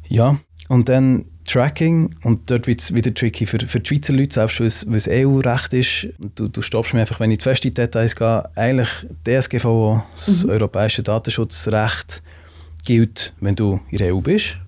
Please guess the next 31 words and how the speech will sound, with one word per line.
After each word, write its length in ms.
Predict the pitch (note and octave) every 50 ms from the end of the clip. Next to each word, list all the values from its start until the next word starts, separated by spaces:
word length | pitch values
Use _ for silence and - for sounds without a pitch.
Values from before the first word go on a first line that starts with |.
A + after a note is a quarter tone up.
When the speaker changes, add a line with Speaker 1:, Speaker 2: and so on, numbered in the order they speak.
| - - - -
Speaker 1:
und 180 | - - - -
dort 340 | G#2 A#2+ - - - - -
Daten 260 | A#2 C3+ C#3 - D3
bearbeitest. 520 | B2+ B2 C#3 C3+ C3+ B2 C3 C3+ C#3+ -
Es 200 | - B2 - -
hat 180 | A#2+ A2 - -
aber 220 | G#2 G2+ G#2+ G#2
auch 200 | G#2 G#2 - -
extraterritoriale 1120 | - F#2+ A#2 - - - A#2+ G#2+ - - G#2 G#2+ G2+ - G2+ G2 G2 F2+ F2 F2 F2 E2+
Anwendung. 400 | E2+ E2+ E2+ - F2+ F2 F2 E2 - - _ _ - - - _ - - - - - -
Das 100 | - A2
heisst, 380 | B2 C3 B2+ A#2 - - - -
es 180 | - - - -
kann, 280 | A2 A2 C3 D3+ - - - -
wenn 140 | - G2+
du 220 | G2+ G2+ F#2+ G2 G#2+ - - _ _
in 80 | - -
der 60 | -
Schweiz 320 | - G#2 B2 - - -
bist 260 | - - G2 - - -
und 200 | F#2+ G2 - -
nichts 300 | F#2+ G2+ G#2 G#2 - -
Böses 320 | - F#2+ F#2 - F#2 -
ahnst, 380 | G2 G#2+ A2+ A2 A2 - - - - - -
kann 140 | - - G2+
es 100 | A2 -
auf 120 | G#2 -
die 240 | - - G#2+ A#2 - - - - _
Anwendung 520 | - G#2 A2+ A#2 B2 A#2 A2+ A2+ A#2+ A2
finden, 480 | - - G2 G2+ G#2 G#2 A2+ A#2 A#2 -
selbst 460 | - - F#2+ G2 G#2 - - - -